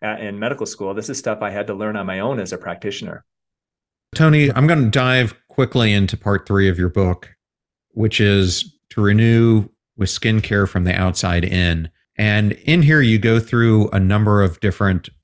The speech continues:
Speaker 2: things, such as skincare routines. You explore treatments for ageless skin, how you protect the skin, et cetera,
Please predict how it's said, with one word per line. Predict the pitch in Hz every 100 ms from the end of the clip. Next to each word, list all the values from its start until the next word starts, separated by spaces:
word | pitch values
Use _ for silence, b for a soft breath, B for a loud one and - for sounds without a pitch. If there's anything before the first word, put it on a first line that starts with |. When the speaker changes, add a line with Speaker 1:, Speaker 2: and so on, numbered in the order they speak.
| _
Speaker 2:
things, | 95 90 87
such | - 98
as | 101 90
skincare | - 104 101 - 101
routines. | 95 90 98 95 92 90 87 - _
You | 92 92
explore | 98 - - 113 104 101 98 95 - _
treatments | _ 143 131 113 110 101
for | - 104 95 95
ageless | 107 104 95 98 90
skin, | - 107 98 98 95 92
how | 120 113 127
you | 123 117
protect | - - 120 110 -
the | 107
skin, | - 110 101 95
et | 92
cetera, | - 101 95 101 92 87